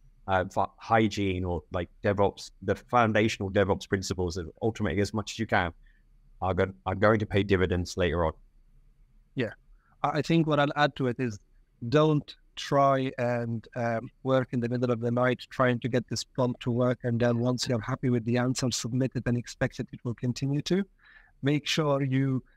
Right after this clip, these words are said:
Speaker 2: have written, uh, enough prompts and recorded those responses and kind of created some sort of a mechanism to constantly evaluate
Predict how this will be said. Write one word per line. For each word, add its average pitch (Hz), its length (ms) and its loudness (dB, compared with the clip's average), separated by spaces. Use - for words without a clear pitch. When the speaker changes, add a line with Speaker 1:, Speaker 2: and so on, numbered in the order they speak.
Speaker 2:
have 120 240 -4
written, 139 520 0
uh, 120 200 -2
enough 131 400 -2
prompts 139 600 -2
and 120 360 -4
recorded 143 480 2
those 123 260 0
responses 123 600 -2
and 117 120 -4
kind 127 160 0
of 120 120 -4
created 127 480 0
some 143 180 -2
sort 139 280 -2
of 120 100 -2
a 127 80 2
mechanism 123 560 -2
to 123 180 -10
constantly 131 800 -2
evaluate 123 760 0